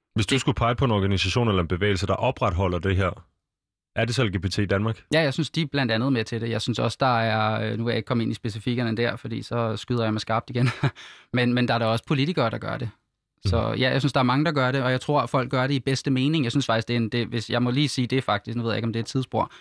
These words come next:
Speaker 2: men det er en ekstremt vigtig pointe. Jeg tror ikke, der er nogen, der gør det her i en ond mening, faktisk. Jeg tror overhovedet ikke, der er nogen, der har sat sig for, "Ved du, hvad jeg vil gøre? Jeg vil skabe gruppeidentiteter, sådan så vi kan straffe folk for dem."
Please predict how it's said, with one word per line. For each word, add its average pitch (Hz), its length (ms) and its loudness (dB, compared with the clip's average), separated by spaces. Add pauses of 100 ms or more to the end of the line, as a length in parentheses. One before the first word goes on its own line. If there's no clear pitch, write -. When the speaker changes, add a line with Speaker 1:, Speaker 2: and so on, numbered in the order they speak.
(300)
Speaker 2:
men 113 180 4
det - 180 -8
er 127 40 0
en 139 80 4
ekstremt 143 440 0
vigtig 139 300 -2
pointe. 120 340 0 (180)
Jeg 120 120 0
tror 143 120 0
ikke, 135 120 0
der 147 60 2
er 131 40 4
nogen, 127 200 2
der 131 60 0
gør 117 200 0
det 135 100 -2
her 135 140 0
i 127 60 0
en 120 120 0
ond 135 160 0
mening, 123 420 -2 (180)
faktisk. - 440 -4
Jeg 120 100 0
tror 131 200 0
overhovedet 117 480 2
ikke, 110 120 -4
der 117 60 0
er 110 40 0
nogen, 113 200 -2
der 113 60 -2
har 107 80 -2
sat 104 260 -2
sig 107 120 -6
for, 113 200 0 (200)
"Ved 123 80 -2
du, 139 60 -2
hvad 147 100 -2
jeg 107 180 0
vil 131 80 -6
gøre? 156 240 0 (480)
Jeg 98 140 0
vil 139 80 2
skabe 101 340 -2
gruppeidentiteter, 117 800 -4
sådan 120 100 -2
så 117 80 0
vi - 80 -6
kan 110 100 -4
straffe - 340 -4
folk - 240 -4
for 101 140 -2
dem." 98 140 -6